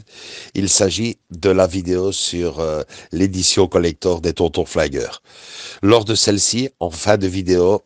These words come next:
on vous avait promis de revenir, euh, sur, euh, ce coffret à travers une vidéo deux point zéro où on rajouterait des pièces, des goodies manquantes, pour en faire, selon nous, une édition collector digne de ce nom. Finalement, après mûre réflexion,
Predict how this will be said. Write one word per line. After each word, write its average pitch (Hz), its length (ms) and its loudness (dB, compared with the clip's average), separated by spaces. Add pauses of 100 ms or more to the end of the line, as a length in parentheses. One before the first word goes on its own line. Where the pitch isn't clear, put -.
(140)
on 98 100 2
vous 98 200 0
avait 95 160 2
promis 107 340 0
de 98 80 2
revenir, 87 720 0
euh, 80 300 -2 (500)
sur, 90 400 4
euh, 87 120 2
ce - 160 -2
coffret 92 360 0
à 90 100 4
travers 87 340 0
une 87 140 -2
vidéo 87 360 2
deux 92 200 2
point 90 220 2
zéro 87 320 2
où 85 160 2
on 85 80 2
rajouterait 85 520 -2
des 85 160 -2
pièces, 92 380 -2 (300)
des 87 180 2
goodies 87 460 -2
manquantes, 87 560 2 (800)
pour 95 200 4
en 95 80 8
faire, 95 340 4
selon 98 340 4
nous, 95 280 0
une 90 180 -2
édition 90 500 -2
collector 87 680 0
digne 107 480 0 (220)
de 95 200 0
ce - 180 2
nom. 78 240 -4 (460)
Finalement, 101 760 2
après 92 280 -2
mûre 101 240 2
réflexion, 95 680 -2